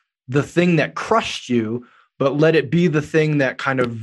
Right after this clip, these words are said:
uh, ramped you into this new iteration? Do you remember any, any of the thoughts or what you were going through back then? And the reason I'm asking this is, Jay, I say this in every podcast. So many of the guys listening to you right now are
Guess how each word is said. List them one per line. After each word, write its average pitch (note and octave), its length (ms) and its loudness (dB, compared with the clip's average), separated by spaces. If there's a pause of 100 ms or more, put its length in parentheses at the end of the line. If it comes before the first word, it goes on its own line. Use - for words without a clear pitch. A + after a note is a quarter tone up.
(320)
uh, A#2 240 2
ramped D#3 560 2
you D3 120 4
into D#3+ 320 0
this B2+ 220 0
new C#3+ 240 2
iteration? C3 720 0 (280)
Do D3 80 0
you D#3+ 60 6
remember F3+ 440 4
any, E3+ 200 0
any E3+ 180 0
of D#3+ 60 0
the D3 80 2
thoughts D3+ 440 -2
or C#3 60 0
what C#3 160 0
you D#3 100 0
were C#3+ 80 2
going C3 260 0
through C3 160 -4
back B2 280 -2
then? A#2+ 340 -2 (420)
And D3+ 120 4
the E3 60 4
reason F3 240 2
I'm C#3+ 140 0
asking C#3 380 -2
this B2+ 240 0
is, A#2+ 100 -6
Jay, C3+ 200 0
I B2 40 -2
say D3+ 200 0
this D#3 180 0
in C#3 100 -4
every B2 240 0
podcast. A#2+ 640 -4 (560)
So - 360 2
many F#3 200 2
of E3 80 0
the C#3+ 100 2
guys C3 320 0
listening D3+ 400 -2
to D#3+ 140 -2
you D#3+ 60 4
right D3+ 200 2
now D3 360 0
are A#2+ 360 0